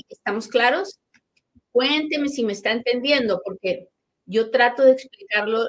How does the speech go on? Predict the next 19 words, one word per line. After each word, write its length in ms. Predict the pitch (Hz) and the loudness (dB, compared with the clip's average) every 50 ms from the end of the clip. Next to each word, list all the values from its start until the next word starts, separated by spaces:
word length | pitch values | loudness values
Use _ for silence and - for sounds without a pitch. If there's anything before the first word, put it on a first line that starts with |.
| - - | -6 -6
lo 200 | 196 190 185 170 | -4 -4 -2 -2
más 480 | 180 175 185 190 208 214 - - - _ | -2 -2 -2 -2 -2 -4 -8 -14 -20 _
facilito 600 | - 208 202 - - 190 180 185 202 - 269 262 | -10 -10 -10 -10 -12 -16 -14 -14 -12 -6 -6 -6
posible, 400 | - 185 185 - - - 233 - - - | -6 -6 -12 -12 -14 -12 -12 -12 -12 -10
pero 140 | - - - - | -10 -8 -8 -10
ya 100 | - - - _ - 240 | -12 -16 -18 _ -8 -6
sabe 200 | 254 240 208 - | -4 -4 -4 -6
que 140 | - 180 175 | -8 -12 -10
yo, 420 | - 190 190 208 214 494 - _ _ _ _ _ _ _ _ _ _ _ _ _ _ _ _ | -10 -8 -8 -6 -8 -8 -12 _ _ _ _ _ _ _ _ _ _ _ _ _ _ _ _
am, 400 | - 185 185 180 165 165 160 - _ _ _ _ _ | -8 -6 -6 -6 -6 -8 -12 -18 _ _ _ _ _
pues, 240 | - - - - _ _ _ _ | -14 -14 -14 -14 _ _ _ _
mm, 260 | - - 330 - - - _ _ _ _ _ _ _ _ | -14 -14 -14 -14 -16 -20 _ _ _ _ _ _ _ _
perfecta 500 | - 190 175 - - 220 214 - - 262 254 | -6 -6 -6 -6 -6 -10 -10 -6 -6 -6 -4
no 120 | 247 233 | -4 -6
soy, 500 | 226 - 262 269 247 220 208 170 - - - | -4 -2 2 2 2 2 0 -2 -6 -10 -6
y 120 | 175 185 | -2 -2
a 80 | 165 - | 0 0
veces 380 | 180 427 - - 494 - - _ _ _ _ _ _ _ _ _ | -2 -2 -2 -4 -6 -8 -8 _ _ _ _ _ _ _ _ _
con, 280 | - 190 185 - - - | -6 -6 -6 -6 -6 -10